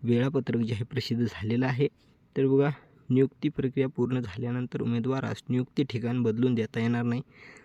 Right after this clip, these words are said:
सर्व काही जे माहिती असेल ती येतं तुम्हाला,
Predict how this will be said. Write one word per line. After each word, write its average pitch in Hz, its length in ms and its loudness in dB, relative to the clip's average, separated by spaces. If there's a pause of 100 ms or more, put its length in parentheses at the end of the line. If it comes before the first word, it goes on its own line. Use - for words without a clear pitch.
(160)
सर्व 139 220 4
काही 143 200 2
जे 143 160 4 (280)
माहिती 123 440 0
असेल 135 240 0 (600)
ती 147 80 4
येतं 143 220 2
तुम्हाला, 131 400 0